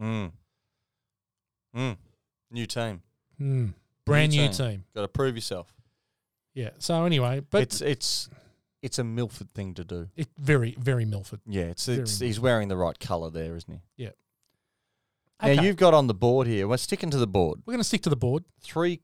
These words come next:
Speaker 1: questions for twenty twenty-three.
Speaker 2: Yeah, well, we're moving straight, so we're not sticking to that part.
Speaker 1: Right.
Speaker 2: I just wanna talk about five signings or five players for twenty twenty-three.
Speaker 1: Signings?
Speaker 2: Well, people that
Speaker 1: You've
Speaker 2: have
Speaker 1: got
Speaker 2: either got
Speaker 1: four signings and some bullshit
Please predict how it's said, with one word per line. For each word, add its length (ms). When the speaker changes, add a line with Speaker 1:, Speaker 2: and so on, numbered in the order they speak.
Speaker 1:
questions 540
for 120
twenty 300
twenty-three. 600
Speaker 2:
Yeah, 60
well, 180
we're 80
moving 240
straight, 340
so 100
we're 100
not 200
sticking 300
to 80
that 160
part. 240
Speaker 1:
Right. 220
Speaker 2:
I 40
just 200
wanna 160
talk 300
about 340
five 800
signings 680
or 100
five 600
players 480
for 120
twenty 240
twenty-three. 500
Speaker 1:
Signings? 680
Speaker 2:
Well, 300
people 220
that 60
Speaker 1:
You've 80
Speaker 2:
have 60
Speaker 1:
got 120
Speaker 2:
either 100
got 60
Speaker 1:
four 180
signings 500
and 100
some 180
bullshit 500